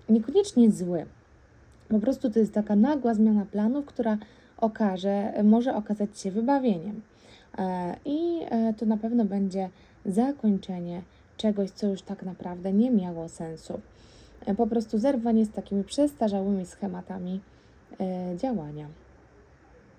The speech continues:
Mm, więc to taka silna energia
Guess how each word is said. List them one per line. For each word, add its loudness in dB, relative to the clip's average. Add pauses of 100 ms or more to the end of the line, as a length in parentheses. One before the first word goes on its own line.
(240)
Mm, -6
więc 0
to -2 (360)
taka -2
silna 2
energia -2